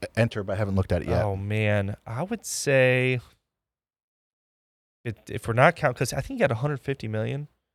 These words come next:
Speaker 2: over the
Speaker 1: Probably,
Speaker 2: course
Speaker 1: yeah.
Speaker 2: of, you know, a little hundred fifty million contract for Liv.
Speaker 1: I think over, like, four or five years.
Speaker 2: Four or five years, so probably been paid twenty or thirty of it.
Speaker 1: I think he made, I think last year they said he made, like, forty or fifty grand with everything, with winning and with
Speaker 2: Forty and
Speaker 1: endorsements.
Speaker 2: fifty grand?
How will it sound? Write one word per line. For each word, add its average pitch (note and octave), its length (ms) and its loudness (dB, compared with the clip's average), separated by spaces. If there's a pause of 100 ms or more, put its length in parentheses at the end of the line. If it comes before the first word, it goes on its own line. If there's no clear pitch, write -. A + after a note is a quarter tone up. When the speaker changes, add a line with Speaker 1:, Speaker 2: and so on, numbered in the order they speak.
(440)
Speaker 2:
over A#2+ 80 -2
the - 20 4
Speaker 1:
Probably, A2+ 420 6
Speaker 2:
course G2+ 100 4
Speaker 1:
yeah. F#2+ 200 6 (100)
Speaker 2:
of, - 240 -8 (580)
you A2 60 -6
know, G#2+ 160 -6 (380)
a C3+ 40 -8
little B2+ 180 2
hundred D3+ 200 4
fifty C#3 120 -8
million C3 160 -4
contract A#2+ 360 0
for B2+ 100 -6
Liv. G2+ 320 -2 (180)
Speaker 1:
I G#2+ 80 6
think A2 160 6
over, F#2+ 220 6
like, F2+ 160 2
four F#2+ 160 -2
or F2+ 40 -2
five - 280 2
years. G#2 100 6
Speaker 2:
Four B2 60 4
or A#2+ 40 2
five A#2+ 220 0
years, B2 240 2
so G#2 260 2
probably A#2+ 240 2
been A#2+ 120 -2
paid A2+ 380 0 (140)
twenty A#2+ 300 -2
or G#2+ 40 -4
thirty A2+ 340 2
of G#2 140 2
it. A2 100 2
Speaker 1:
I - 60 8
think F#3 180 4
he D#3 100 6
made, C3+ 280 8
I B2 120 6
think D#3 240 2
last A#2 320 6
year C3 100 2
they A2+ 120 4
said A2 180 0
he A2 80 2
made, G2+ 220 2
like, F#2 280 0 (440)
forty G#2 220 0
or G2 40 -2
fifty G2 240 -4
grand F2+ 300 0
with E2+ 140 -2
everything, E2 400 -4
with F2 160 -6
winning F2+ 400 2
and E2 140 0
with E2 140 -4
Speaker 2:
Forty - 60 -4
and F2 80 -2
Speaker 1:
endorsements. F#2 400 -2
Speaker 2:
fifty A2+ 260 -10
grand? A2 460 -6